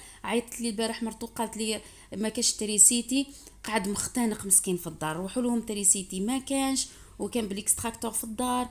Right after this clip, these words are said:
وهو عنده الخلع، عنده الوسواس. قولوا لي كيفاش الناس اللي عندهم، آه،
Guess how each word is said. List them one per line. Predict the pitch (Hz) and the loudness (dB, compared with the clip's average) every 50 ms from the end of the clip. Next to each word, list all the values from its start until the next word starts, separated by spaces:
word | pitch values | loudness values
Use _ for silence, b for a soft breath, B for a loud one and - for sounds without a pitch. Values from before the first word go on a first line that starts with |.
| B B B B B | B B B B B
وهو | 196 196 208 214 214 | -6 -6 -4 -4 -4
عنده | 220 190 208 202 196 208 | -2 -2 -2 -2 -2 -4
الخلع، | 214 - 220 208 202 | -4 -4 -2 -2 -2
عنده | 196 196 202 214 196 214 | -2 -2 -2 -4 -4 -4
الوسواس. | 208 233 254 247 - 285 285 294 285 285 277 - B B B B B B B B - - | -4 -2 0 0 0 2 0 2 4 6 6 6 B B B B B B B B -4 0
قولوا | 247 233 226 226 | 2 2 2 2
لي | 214 | 0
كيفاش | 196 - 214 196 - - 196 190 190 - | -2 -2 -4 -4 -4 -6 -4 -2 0 2
الناس | 233 226 226 220 | 2 4 6 4
اللي | - 208 208 | 4 4 2
عندهم، | 202 202 190 196 202 202 202 196 | 0 0 -2 -2 -2 0 0 0
آه، | 190 190 190 190 190 196 | 0 0 0 0 -2 -2